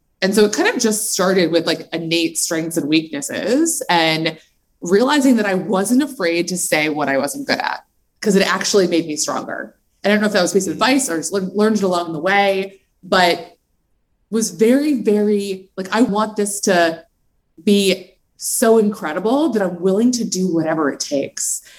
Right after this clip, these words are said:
And that whatever it takes means acknowledging when you are not the best person for the task. It's the same notion of, like, A players hire A players and B players hire C players. I want to be the stupidest person in the room,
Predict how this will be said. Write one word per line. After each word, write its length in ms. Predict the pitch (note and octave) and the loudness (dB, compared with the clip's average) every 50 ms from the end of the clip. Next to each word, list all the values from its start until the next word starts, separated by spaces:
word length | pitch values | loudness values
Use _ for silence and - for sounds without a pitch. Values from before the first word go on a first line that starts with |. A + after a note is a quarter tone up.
| - - - | -18 -8 -4
And 140 | - G3+ G#3 | -2 0 2
that 320 | G#3+ B3+ B3 - F#3 F3 | 2 0 0 -2 -4 0
whatever 480 | F#3 G#3+ G#3+ G3+ G#3 A3 B3+ C4+ C4 C4 | 2 2 2 2 2 2 4 4 4 4
it 240 | A3+ F#3 - - - | 2 0 0 -2 -6
takes 880 | - - B3 B3 E3+ B2+ A2+ B2 - - - - - - - - - _ _ _ _ _ _ - | -4 0 0 0 2 0 -2 -4 -8 -8 -8 -6 -6 -6 -8 -10 -12 _ _ _ _ _ _ -4
means 1000 | F3+ F3 F#3 G#3+ B3+ C4+ A3 F#3 E3 D#3+ D#3 D#3 D#3+ D#3 D#3+ D#3 D#3+ - - - _ _ _ _ _ _ _ _ _ _ - G#3+ | -4 0 4 4 4 6 6 4 2 2 0 -2 -4 -4 -4 -4 -6 -6 -8 -12 _ _ _ _ _ _ _ _ _ _ -2 -2
acknowledging 800 | G3+ G3 G3+ G3+ G3+ A3+ C4+ D#4 C#4+ G#3+ A3 F#3+ F#3 F3+ F3+ F#3 | 0 2 2 0 2 2 2 2 2 2 2 2 2 0 0 -2
when 120 | F#3 F#3 | -2 0
you 180 | F#3+ A#3+ B3+ C4 | 4 4 6 6
are 60 | B3+ | 6
not 120 | B3 A#3 A3+ | 4 2 0
the 80 | - | 0
best 220 | G#3 G3+ G3+ - - | -2 -2 -2 0 -2
person 240 | G3 F#3+ G3 E3 | -2 0 -2 -4
for 60 | D#3+ - | -6 -8
the 80 | D3 | -6
task. 440 | - D#3 C3+ - - - - - - _ _ _ _ _ _ _ _ _ _ _ _ _ _ _ - | -4 -4 -4 -4 -4 -6 -8 -8 -10 _ _ _ _ _ _ _ _ _ _ _ _ _ _ _ -10
It's 140 | - F#3 - | -10 -6 -4
the 100 | A3+ A3+ | -4 -2
same 320 | - C4+ C4 D#4 E4+ C#4+ | 2 2 4 4 6 4
notion 340 | B3+ A3+ A#3 B3+ - A3+ G#3+ | 4 4 2 2 0 0 -2
of, 140 | F#3+ F#3 F#3+ | -2 -2 0
like, 180 | F3+ E3 - - F#3+ | -2 -2 -2 0 2
A 180 | G3 G#3+ G#3+ | 2 2 2
players 380 | - A3 G3+ F#3+ F#3+ F#3+ F#3 F#3+ | 2 0 0 2 0 0 -2 -2
hire 280 | F#3+ F#3+ F#3 E3+ F3 E3+ | -2 0 0 0 -2 -2
A 160 | F3 E3+ F3 | -2 -2 -2
players 500 | E3+ - F3+ F3 E3 D#3 D#3 D3+ D#3 D#3 | -2 0 2 2 2 2 0 -2 -4 -4
and 140 | D#3+ D#3 C4 | -6 -6 -2
B 120 | F#3+ F3 E3 | -2 -2 0
players 360 | E3+ F3+ E3 D3+ D3+ D#3 - | 0 0 0 2 2 0 0
hire 220 | E3+ D3 C#3 D3+ | -2 -2 -2 -2
C 200 | - - D#3+ D3+ | -4 0 0 0
players. 500 | - - D#3 C#3+ - - - - - - - - _ _ _ - | 0 0 -2 -2 -2 -6 -10 -12 -12 -12 -14 -20 _ _ _ -2
I 180 | B3+ D4 F#4 G#4 | 0 2 2 4
want 220 | F4 D#4+ D4+ D#4 D#4 | 4 4 2 2 2
to 60 | A#3 | 2
be 180 | A3+ A3 A3+ | 4 4 4
the 60 | G#3 G3 | 4 2
stupidest 440 | - - A3 F#3+ G3 G3 F#3 - | 2 0 -2 0 0 -2 -2 -2
person 280 | - F3+ E3 - F3+ E3 | -2 -2 -2 -2 0 0
in 80 | D#3+ D3 | 0 -2
the 80 | C#3+ | -2
room, 260 | C#3+ - - _ - | -4 -6 -10 _ -20